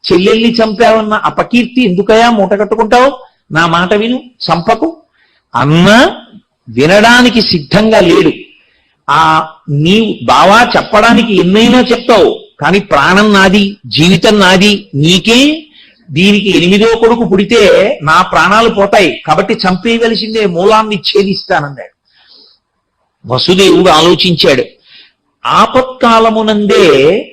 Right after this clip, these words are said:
మనసుని కుదుటపరుచుకుని ఆలోచించాలి. ఎందుచేత అంటే, ఎప్పుడైనా సరే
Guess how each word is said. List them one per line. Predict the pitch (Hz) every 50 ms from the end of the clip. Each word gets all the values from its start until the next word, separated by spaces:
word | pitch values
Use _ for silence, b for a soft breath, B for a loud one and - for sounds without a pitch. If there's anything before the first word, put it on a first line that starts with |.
| _ -
మనసుని | 123 127 147 175 220 247 247 - 269 233 196 180 170 180 202 202 196 -
కుదుటపరుచుకుని | - - 196 254 - 330 302 - 262 226 208 - 226 214 - 208 220 233
ఆలోచించాలి. | 208 180 170 175 185 185 - - 180 156 143 - 143 113 101 90 - _ -
ఎందుచేత | 143 160 175 196 - 214 214 202 202
అంటే, | 220 208 190 185 175 208 214 185 156 143 139 139 b b b b b b b b _ _ 127 120
ఎప్పుడైనా | 131 135 135 - _ - 254 254 262 262 262 254 262 254
సరే | 233 - - 170 175 165 127 101 - -